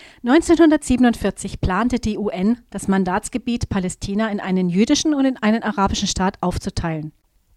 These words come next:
Dieser wurde von den Juden akzeptiert, nicht jedoch von den Arabern.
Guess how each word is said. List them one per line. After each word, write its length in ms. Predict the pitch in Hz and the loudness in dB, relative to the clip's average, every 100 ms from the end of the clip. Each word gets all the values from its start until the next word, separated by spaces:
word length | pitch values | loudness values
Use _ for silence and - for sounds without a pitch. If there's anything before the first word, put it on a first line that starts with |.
| _ - | _ 0
Dieser 260 | 330 294 | 4 6
wurde 220 | 220 208 | 6 4
von 140 | - 196 | 4 2
den 120 | 196 | 2
Juden 380 | 170 175 277 339 - | 2 2 2 0 -2
akzeptiert, 760 | 254 - 277 - 220 214 - - _ | -4 -4 -6 0 2 2 -2 -18 _
nicht 260 | 196 190 - | -2 0 2
jedoch 180 | 214 | 2
von 160 | 208 226 | 4 4
den 160 | 240 - | 4 4
Arabern. 480 | 226 202 170 160 | 6 4 2 -2